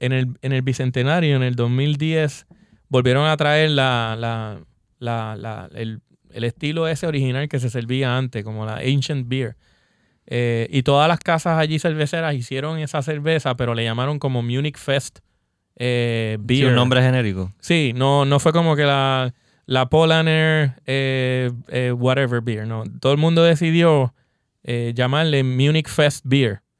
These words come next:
Speaker 2: Ok.
Speaker 1: Puede que esté equivocándome en algún término ahí, pero básicamente era como que la cerveza de Múnich.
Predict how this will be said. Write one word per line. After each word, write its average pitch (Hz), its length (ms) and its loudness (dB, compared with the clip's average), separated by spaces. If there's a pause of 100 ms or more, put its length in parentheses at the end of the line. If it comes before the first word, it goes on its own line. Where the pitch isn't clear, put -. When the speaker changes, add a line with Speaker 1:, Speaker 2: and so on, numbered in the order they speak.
(280)
Speaker 2:
Ok. 98 300 -2
Speaker 1:
Puede 160 240 6
que 208 60 4
esté 208 360 4
equivocándome 185 720 2
en 170 60 4
algún 165 300 4
término 175 360 4
ahí, 175 160 4
pero 139 220 4
básicamente 151 580 0
era 151 140 4
como 139 180 0
que 120 100 -8
la 120 120 0
cerveza 120 420 0
de 131 100 0
Múnich. 113 300 -4